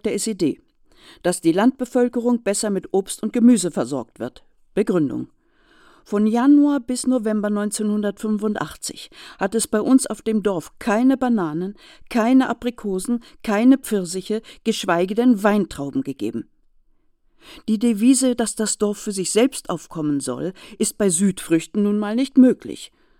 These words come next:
Unsere Kinder sollen die Südfrüchte nicht nur von Fotos kennen. Die Politik dringt auch in den kleinsten Ort vor.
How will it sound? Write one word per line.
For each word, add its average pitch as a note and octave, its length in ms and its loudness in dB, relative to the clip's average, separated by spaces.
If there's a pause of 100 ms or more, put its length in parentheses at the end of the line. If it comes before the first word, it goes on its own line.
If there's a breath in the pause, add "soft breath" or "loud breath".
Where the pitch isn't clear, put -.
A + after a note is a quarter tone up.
(600)
Unsere A#3 320 4
Kinder G#3+ 320 0
sollen G3+ 260 0
die F#3 60 -2
Südfrüchte G3+ 560 -4
nicht A3 240 0
nur G#3+ 120 -2
von F#3+ 160 -4
Fotos F#3+ 460 -4
kennen. C#3 340 -6 (1200 loud breath)
Die A#3+ 80 2
Politik B3 680 2
dringt B3+ 360 2
auch G#3 100 -2
in G#3 140 -2
den F#3+ 140 -4
kleinsten A#3+ 520 0
Ort - 240 -6
vor. - 240 -12